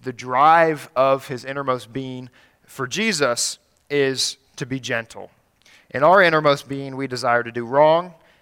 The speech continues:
In Jesus' innermost being, he desires to be lowly and humble towards you, to be a servant towards you. So friends, this is the heart of your Savior, right? That he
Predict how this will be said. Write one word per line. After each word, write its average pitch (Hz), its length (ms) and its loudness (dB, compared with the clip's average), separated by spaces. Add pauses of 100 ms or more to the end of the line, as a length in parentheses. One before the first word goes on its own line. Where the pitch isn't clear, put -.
(160)
In 120 140 -12
Jesus' 156 580 -4
innermost 127 460 -4
being, 110 400 -14
he 143 320 -16
desires 113 600 -2
to 113 100 -20
be 113 400 -12 (280)
lowly 131 600 -6 (100)
and 101 120 -20
humble 101 500 -12 (140)
towards 104 440 -12
you, 92 200 -20 (340)
to - 80 -20
be 110 80 -14
a 107 60 -14
servant 110 560 -10
towards 95 340 -18
you. 95 220 -20 (1800)
So 135 180 -10
friends, 123 520 -4 (540)
this 185 260 4
is 147 140 -8
the 117 100 0
heart 139 340 2
of 117 140 -8
your 113 120 -12
Savior, 107 540 -10 (1080)
right? 120 140 -10
That 123 120 -6
he 160 400 -6